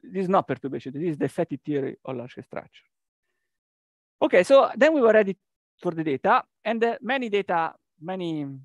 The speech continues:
it has been applied by now to many data. I will give you an overview of the latest, uh, results, just for, well, just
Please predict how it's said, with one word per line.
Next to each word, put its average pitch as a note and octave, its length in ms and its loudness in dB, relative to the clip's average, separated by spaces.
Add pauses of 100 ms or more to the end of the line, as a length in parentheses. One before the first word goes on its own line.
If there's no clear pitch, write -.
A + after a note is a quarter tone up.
it E3 140 -8
has F#3+ 120 -2
been E3+ 200 0
applied D#3+ 280 0
by C#3+ 100 4
now D#3 160 2
to D3 100 -8
many D3+ 200 -6
data. F3+ 360 -2
I G3+ 80 -2
will A#3 140 -6
give G#3+ 220 -8
you F3+ 260 -2 (220)
an E3 100 -6
overview E3 460 -2 (100)
of D3 120 -6
the D3 100 -2
latest, D#3+ 500 -6
uh, C3 160 -10 (500)
results, - 540 -10 (180)
just B2+ 220 -10
for, - 200 -14 (1800)
well, - 200 -6 (440)
just B2+ 200 -12